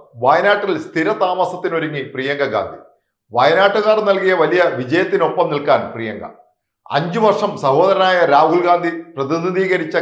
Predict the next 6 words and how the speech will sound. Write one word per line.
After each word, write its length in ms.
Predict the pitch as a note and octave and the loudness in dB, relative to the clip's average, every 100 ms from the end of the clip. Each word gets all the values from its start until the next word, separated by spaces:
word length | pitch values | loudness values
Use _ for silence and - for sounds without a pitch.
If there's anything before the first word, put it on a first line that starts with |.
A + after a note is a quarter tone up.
| C3+ | -2
കേരളത്തിലെ 460 | D3+ F3 E3+ E3+ C#3+ A#2 | -2 -2 -2 0 0 2
വയനാട് 420 | C#3 D#3+ F3 E3+ C#3+ | 2 4 2 2 0
പാർലമെന്റ് 440 | D3 E3+ E3+ E3 C#3+ | 0 0 -4 -2 -2
മണ്ഡലം 300 | C3+ C3+ - - - _ - | 0 0 -2 -8 -20 _ -6
ഇനി 140 | D#3 F3+ - | -2 -2 -2
പ്രിയങ്ക 420 | D3+ F#3 G3+ G3 | -2 2 4 4